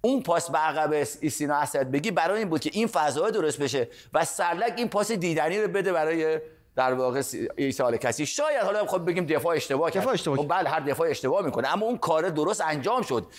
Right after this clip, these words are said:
Speaker 1: این پاسی که داده شد بین شش نفر ارسال شد، می‌گن تو این شرایط شما باید ریسک کنی، ایراد نداره، شما پاسو بده. خب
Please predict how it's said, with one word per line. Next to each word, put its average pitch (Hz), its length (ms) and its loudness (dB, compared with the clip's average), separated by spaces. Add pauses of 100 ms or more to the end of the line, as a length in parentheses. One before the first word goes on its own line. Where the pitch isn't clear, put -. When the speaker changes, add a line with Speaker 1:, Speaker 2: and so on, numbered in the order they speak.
(420)
Speaker 1:
این 262 220 2
پاسی 233 360 0
که 240 100 0
داده 165 260 2
شد 139 180 0
بین 160 180 0
شش - 320 -4
نفر 147 320 2
ارسال 139 420 0
شد، 196 300 -2 (240)
می‌گن 202 220 0
تو 156 140 -2
این 151 120 2
شرایط - 280 0
شما 208 140 0
باید 220 160 0
ریسک 220 360 -2
کنی، 170 140 0
ایراد 175 280 0
نداره، 220 220 0
شما 151 220 0
پاسو 226 340 0
بده. 208 280 0 (320)
خب - 200 -2